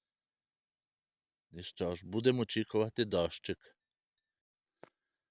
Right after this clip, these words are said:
Вітання, друзі! Як бачите, якого я знайшов грибочка. Боровик зернистоногий.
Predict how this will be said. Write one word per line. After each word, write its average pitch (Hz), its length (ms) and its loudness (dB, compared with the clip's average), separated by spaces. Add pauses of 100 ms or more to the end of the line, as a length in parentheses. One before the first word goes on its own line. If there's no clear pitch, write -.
(160)
Вітання, 107 680 -6
друзі! 123 840 -6
Як 92 280 -8
бачите, 92 640 -6
якого 101 500 -10
я 104 200 -4
знайшов 92 840 -10 (720)
грибочка. 92 1000 -8 (920)
Боровик 98 840 -4
зернистоногий. 95 1800 -6